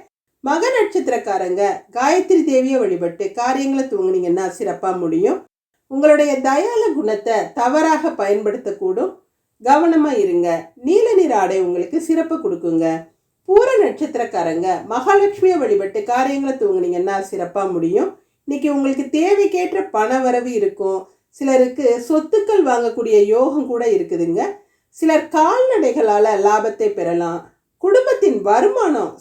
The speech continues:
சிறப்பா இருக்கும். உங்கள் அன்பான பேச்சு கல் நெஞ்ச கூட கரைய வச்சிருங்க.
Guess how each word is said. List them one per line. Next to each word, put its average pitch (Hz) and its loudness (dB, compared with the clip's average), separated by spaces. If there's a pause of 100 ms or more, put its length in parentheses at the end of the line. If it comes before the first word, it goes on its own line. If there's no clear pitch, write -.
சிறப்பா 233 0
இருக்கும். 175 -2 (460)
உங்கள் 269 2 (120)
அன்பான 453 2 (140)
பேச்சு 415 4 (340)
கல் 302 2
நெஞ்ச 330 4
கூட 240 -2
கரைய 202 0
வச்சிருங்க. 165 -4